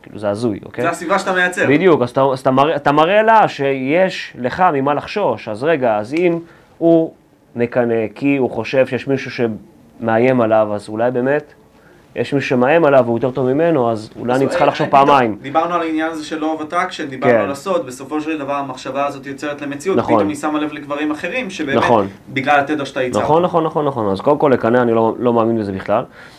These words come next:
Speaker 1: אמ, אז שוב פעם, לא מאמין בזה שאישה לא צריכה לצאת עכשיו ל-, למסיבה או למקום כזה או אחר, זה גם הכל תלוי בגיל שלה, במצב שלה כרגע,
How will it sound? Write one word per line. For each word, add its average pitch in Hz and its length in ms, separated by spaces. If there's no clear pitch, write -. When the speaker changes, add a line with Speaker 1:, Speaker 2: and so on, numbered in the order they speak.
Speaker 1:
אמ, 107 500
אז 113 280
שוב 196 260
פעם, 143 240
לא 139 200
מאמין 151 260
בזה 139 180
שאישה 131 300
לא 127 120
צריכה 120 200
לצאת 117 280
עכשיו 113 320
ל-, 107 80
למסיבה 113 600
או 117 120
למקום 113 360
כזה 110 240
או 104 100
אחר, 135 300
זה 110 100
גם 113 140
הכל 127 200
תלוי 123 220
בגיל 117 320
שלה, 131 400
במצב 117 420
שלה 131 220
כרגע, 120 560